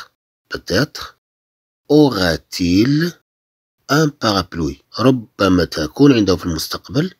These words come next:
ان بارابلوي، مظلة. نتكلم هنا عن لو فيرب افوار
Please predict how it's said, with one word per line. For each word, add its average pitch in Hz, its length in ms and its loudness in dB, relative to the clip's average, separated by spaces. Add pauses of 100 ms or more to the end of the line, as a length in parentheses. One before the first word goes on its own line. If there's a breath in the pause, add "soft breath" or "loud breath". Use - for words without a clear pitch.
(160)
ان 120 60 2
بارابلوي، 92 640 0 (260)
مظلة. 95 440 0 (280)
نتكلم - 280 0
هنا 87 180 0
عن 82 80 -2
لو 80 140 -2
فيرب 151 300 0 (380)
افوار 82 420 -4